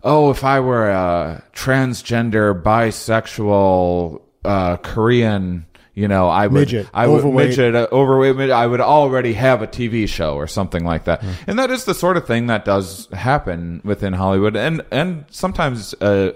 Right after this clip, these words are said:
Speaker 1: against the person's benefit, people catch breaks much earlier than they are ready for because of where they fall in this matrix. So it doesn't always help them,
Speaker 2: Yeah,
Speaker 1: um,
Speaker 2: so
Speaker 1: either. But, but
Speaker 2: Go ahead.
Speaker 1: is, is that, is that kind of what you're,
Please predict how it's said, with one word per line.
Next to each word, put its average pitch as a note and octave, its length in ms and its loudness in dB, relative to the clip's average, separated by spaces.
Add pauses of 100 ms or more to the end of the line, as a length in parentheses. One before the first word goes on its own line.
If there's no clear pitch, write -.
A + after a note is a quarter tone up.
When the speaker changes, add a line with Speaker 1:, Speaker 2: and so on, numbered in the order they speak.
(100)
Speaker 1:
against G#2+ 380 -4
the G2 80 -6
person's G2 400 -4
benefit, G#2 440 -4
people F#2 240 -6
catch - 380 -6
breaks E2+ 340 -4
much F2 300 -8
earlier D#2 560 -2 (320)
than F2+ 180 -4
they D#2+ 140 -4
are D#2 180 -2
ready G2 280 -2
for D2+ 320 -8
because D#2 400 -8
of C#2+ 160 -8 (160)
where D#2+ 240 -4
they D2+ 140 -6
fall E2+ 420 -2
in G#2+ 240 -4
this - 360 -10
matrix. F#2+ 480 -4
So - 80 -4
it F#2+ 100 -6
doesn't D3+ 240 -4
always F2+ 260 -2
help E2 260 -6
them, E2+ 400 -4 (180)
Speaker 2:
Yeah, C#3+ 420 2
Speaker 1:
um, - 60 -2
Speaker 2:
so C3+ 380 2
Speaker 1:
either. E2 380 -2 (100)
But, A#2 380 2
but C3 220 2
Speaker 2:
Go C#3 80 4
ahead. C3+ 100 2
Speaker 1:
is, D3 80 -2
is D3 160 -6
that, D#3 320 0
is B2+ 140 -4
that C3 180 0
kind D3+ 240 -4
of C3+ 100 -8
what C3 140 2
you're, B2 420 0